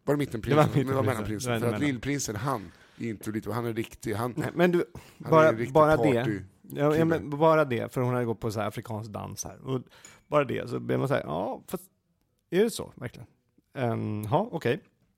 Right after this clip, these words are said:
Speaker 2: Och så var det någon som ägde en stor yacht någonstans. Ja, det, det blev liksom,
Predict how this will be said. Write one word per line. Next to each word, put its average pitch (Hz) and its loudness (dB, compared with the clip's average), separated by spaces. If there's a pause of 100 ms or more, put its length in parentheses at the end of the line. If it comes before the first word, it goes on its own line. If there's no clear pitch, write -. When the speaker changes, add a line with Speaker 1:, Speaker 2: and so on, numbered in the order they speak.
(560)
Speaker 2:
Och - -8
så 131 -2
var 127 4
det 127 2
någon 123 0
som 120 -6
ägde 120 -6
en 120 -6
stor 117 -6
yacht - -8
någonstans. 120 -10
Ja, 147 2
det, 135 -6
det 165 -4
blev 156 2
liksom, 147 -6